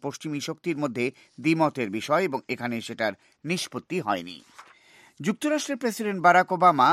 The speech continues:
দোসরা ডিসেম্বর ক্যালিফোর্নিয়ার স্যান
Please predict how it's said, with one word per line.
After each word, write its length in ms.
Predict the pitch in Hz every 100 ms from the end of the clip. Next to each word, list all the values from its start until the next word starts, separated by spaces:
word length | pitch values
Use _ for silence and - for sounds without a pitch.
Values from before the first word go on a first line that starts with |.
| 190
দোসরা 400 | 156 160 220 202
ডিসেম্বর 520 | 156 165 202 160 113 156 - _ _ _ _ _ -
ক্যালিফোর্নিয়ার 680 | 160 165 220 233 202 190 165
স্যান 240 | 175